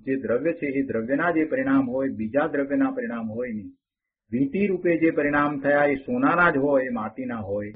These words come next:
નહીં. ત્રીજી વાત, વળી કર્મ કર્તા વિના હોતું નથી, એટલે જે કોઈ કાર્ય થાય એનું કોઈક કરવાવાળું કર્તા છે.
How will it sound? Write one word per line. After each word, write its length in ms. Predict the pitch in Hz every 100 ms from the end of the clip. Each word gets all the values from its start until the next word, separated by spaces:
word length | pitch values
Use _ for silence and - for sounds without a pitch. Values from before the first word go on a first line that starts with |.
| -
નહીં. 220 | 98 - - _ _ _ _ _ _ _ _ _ _ _ _ _ _ _ _ _ _ _ -
ત્રીજી 300 | 120 143 120
વાત, 140 | 90 - _ _ _ _ _ _ _ _ _ _ -
વળી 320 | 143 160 160 _ _ _ _ -
કર્મ 300 | 151 190 196 196 202 208 -
કર્તા 520 | 131 262 - 160 175 175
વિના 360 | 135 139 143 127
હોતું 400 | 113 113 127 127
નથી, 260 | 135 131 117
એટલે 160 | 120
જે 180 | 95 113 135
કોઈ 220 | - 190
કાર્ય 320 | - 135 139 143
થાય 340 | 147 151 151 127
એનું 300 | 135 151 165
કોઈક 360 | - 139 165 151
કરવાવાળું 800 | 139 120 135 143 139 127 143 127 107 _
કર્તા 420 | 110 104 - 117 113
છે. 200 | - 175